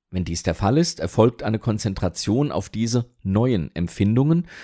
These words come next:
und es wird eine weitere Desensibilisierung durchgeführt. Unter Umständen treten weitere belastende Erfahrungen auf,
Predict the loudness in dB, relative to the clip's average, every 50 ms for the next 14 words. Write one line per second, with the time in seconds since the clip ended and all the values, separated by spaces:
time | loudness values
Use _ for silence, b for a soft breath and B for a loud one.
0 | B B B B 4 4 4 2 0 -4 -4 0 2 2 2 2 2 0 2 2
1 | 2 2 2 2 2 0 -2 -2 0 -2 0 0 0 0 0 0 -2 -2 -2 -2
2 | -2 0 2 2 2 2 2 -2 -2 -2 -2 -2 -2 -6 -10 -10 -8 -6 -6 -6
3 | -8 -10 -16 _ _ _ _ _ _ _ _ _ _ -8 -6 -4 -2 -2 0 0
4 | 0 2 2 2 2 0 -4 -4 0 0 0 0 0 0 -2 -2 0 0 0 0
5 | 0 0 0 0 0 0 0 -2 -2 -4 -2 -2 0 0 -2 -2 -2 0 2 2
6 | 2 0 0 -2 0 0 2 2 0 -2